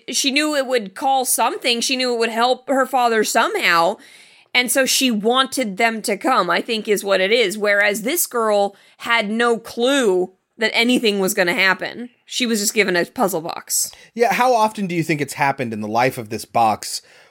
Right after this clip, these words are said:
Speaker 2: where Cenobites show up and then Pinhead's like, "No, no, no, no, no. They did it on accident. All right, everyone, back in hell, back in hell."
Speaker 1: I disagree.
Speaker 2: Okay.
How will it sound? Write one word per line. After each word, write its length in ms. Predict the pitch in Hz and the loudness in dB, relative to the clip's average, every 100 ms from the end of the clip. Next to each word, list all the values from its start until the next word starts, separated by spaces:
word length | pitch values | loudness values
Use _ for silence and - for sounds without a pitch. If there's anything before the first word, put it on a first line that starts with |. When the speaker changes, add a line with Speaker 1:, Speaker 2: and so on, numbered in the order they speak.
| - | -6
Speaker 2:
where 580 | 127 113 110 110 107 107 _ _ _ _ _ _ _ _ _ | 0 2 2 0 -4 -10 _ _ _ _ _ _ _ _ _
Cenobites 600 | - - 180 160 147 131 | -6 -2 0 0 0 -2
show 320 | - 156 135 135 | -2 0 2 2
up 280 | 127 113 - - _ _ _ _ _ _ _ | 2 0 -10 -20 _ _ _ _ _ _ _
and 140 | 139 131 | -2 0
then 120 | 127 | -2
Pinhead's 420 | 160 160 143 120 | -2 0 0 0
like, 220 | 139 123 | 0 0
"No, 120 | 147 170 | 0 0
no, 140 | 170 | 2
no, 260 | 165 156 120 | 2 0 0
no, 160 | 143 | 0
no. 300 | 147 135 113 _ _ - | 2 2 0 _ _ -4
They 180 | 143 | 0
did 140 | 147 147 | 0 0
it 80 | 143 | 0
on 160 | 135 | 2
accident. 480 | 131 131 147 135 139 143 | 0 0 0 0 -2 0
All 80 | |
right, 160 | 139 139 | 2 2
everyone, 360 | 139 143 135 135 | 2 2 0 0
back 280 | 151 151 | 0 0
in 60 | 156 | 0
hell, 180 | 147 135 | 2 2
back 220 | 175 165 | 2 0
in 80 | 165 | -2
hell." 320 | 147 131 - - - - - | 0 0 0 -6 -20 -14 -2
Speaker 1:
I 120 | 285 | -2
disagree. 540 | 220 214 220 165 175 - _ _ _ _ - | -2 -6 -6 -4 -6 -8 _ _ _ _ -4
Speaker 2:
Okay. 240 | 120 104 | 0 -2